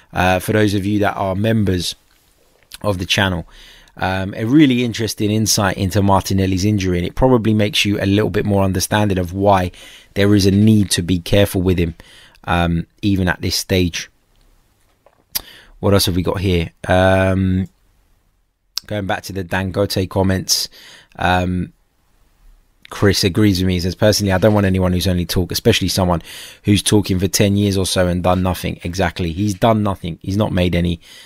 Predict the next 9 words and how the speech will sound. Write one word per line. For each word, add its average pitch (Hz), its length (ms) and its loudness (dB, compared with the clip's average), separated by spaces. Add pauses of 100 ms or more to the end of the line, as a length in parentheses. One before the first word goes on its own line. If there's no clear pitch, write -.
(320)
offer. 127 400 2 (440)
Um, 95 500 -2 (1040)
he's 101 280 4
not, 92 320 2
um, 85 420 -2 (1200)
he's 95 180 0
not 90 220 0
interested 90 680 -2 (1160)
enough. 98 720 0